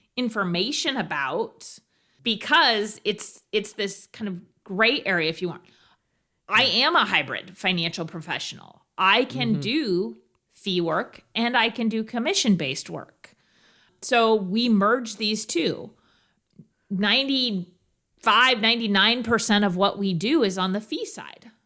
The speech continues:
Speaker 1: We
Speaker 2: Okay.
Speaker 1: charge a fee for our services. We charge for financial planning. We charge a percentage of assets for the assets we manage. And sometimes it makes sense that a client needs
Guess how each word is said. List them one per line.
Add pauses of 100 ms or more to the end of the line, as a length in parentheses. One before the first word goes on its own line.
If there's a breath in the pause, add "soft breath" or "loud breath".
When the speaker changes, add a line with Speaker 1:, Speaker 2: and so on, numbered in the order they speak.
(320)
Speaker 1:
We
Speaker 2:
Okay.
Speaker 1:
charge
a
fee
for
our
services.
We
charge
for
financial
planning. (360 soft breath)
We
charge
a
percentage
of
assets
for
the
assets
we
manage. (500)
And (580)
sometimes (280)
it
makes
sense
that
a
client
needs